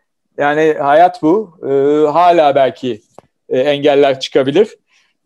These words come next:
Ee, ama şu anda yüzde yüze yakın, yani her şartta yapılacak gibi. Ama o dönemde, e, biz konuştuğumuzda ki bazılarının da,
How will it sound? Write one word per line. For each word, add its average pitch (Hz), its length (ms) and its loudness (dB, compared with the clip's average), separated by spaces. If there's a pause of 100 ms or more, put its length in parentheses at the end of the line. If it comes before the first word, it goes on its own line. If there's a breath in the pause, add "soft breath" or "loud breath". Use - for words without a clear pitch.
Ee, 143 440 4
ama 160 180 2
şu 160 160 -2
anda 156 220 0
yüzde 156 580 4
yüze 147 300 2
yakın, 151 340 0
yani 156 120 -8
her 147 300 0
şartta 139 320 -2
yapılacak 156 500 0
gibi. 156 180 -2
Ama 202 140 0
o 214 140 0
dönemde, 190 540 0 (1120 loud breath)
e, 151 680 2
biz 165 260 -8
konuştuğumuzda 190 640 -2
ki 220 140 0
bazılarının 202 640 2
da, 165 260 2